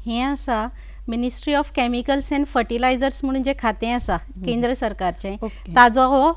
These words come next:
Speaker 1: भाग आसा.
Speaker 2: हय.
Speaker 1: आतां नांवान सांगल्या प्रमाणेच प्रायसिंग ऑथॉरिटी
Speaker 2: हं.
Speaker 1: म्हणजे वखदाची जी प्रायसीस आसा पळय ते कंट्रोल करपाचें काम ही एन पी पी ए करता.
Speaker 2: ओके.
Speaker 1: आनी
Speaker 2: आनी
Speaker 1: ती
Speaker 2: गोंय राज्यान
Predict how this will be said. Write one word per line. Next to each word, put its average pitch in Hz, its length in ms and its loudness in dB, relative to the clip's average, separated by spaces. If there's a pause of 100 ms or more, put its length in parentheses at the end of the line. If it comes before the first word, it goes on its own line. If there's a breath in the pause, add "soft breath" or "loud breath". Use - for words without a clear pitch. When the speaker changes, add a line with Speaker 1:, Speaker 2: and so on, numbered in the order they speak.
(220)
Speaker 1:
भाग 214 300 0
आसा. 180 200 -4
Speaker 2:
हय. - 800 -8
Speaker 1:
आतां 302 240 6
नांवान 302 340 8
सांगल्या 302 340 4
प्रमाणेच 277 600 0
प्रायसिंग 302 500 6
ऑथॉरिटी 226 680 2
Speaker 2:
हं. - 180 -12
Speaker 1:
म्हणजे 233 380 -4
वखदाची 220 680 -2
जी 294 180 0
प्रायसीस 262 500 -2
आसा 214 240 -2
पळय 190 260 -8 (180)
ते 285 100 0
कंट्रोल 285 440 -2
करपाचें 226 540 -6
काम 233 200 -6 (180)
ही 285 300 -4
एन 226 200 -4
पी 233 140 -6
पी 233 160 -6
ए 240 120 -2
करता. 202 340 -6 (300)
Speaker 2:
ओके. 165 400 -10
Speaker 1:
आनी - 680 -10
Speaker 2:
आनी 240 260 0
Speaker 1:
ती - 340 -10
Speaker 2:
गोंय 294 340 6
राज्यान 262 640 2